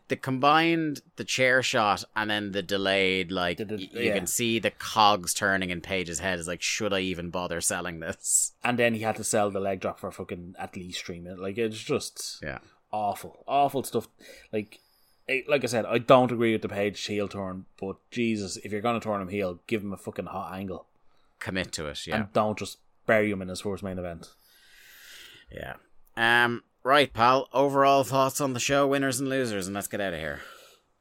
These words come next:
Speaker 2: Uh, disappointing show. Um, the tag team title match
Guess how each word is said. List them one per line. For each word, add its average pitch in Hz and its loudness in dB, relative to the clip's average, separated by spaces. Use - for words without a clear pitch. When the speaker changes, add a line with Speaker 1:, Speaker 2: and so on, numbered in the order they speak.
Speaker 2:
Uh, 190 8
disappointing 151 4
show. 113 4
Um, 107 0
the - -14
tag 156 6
team 147 2
title 127 4
match 117 0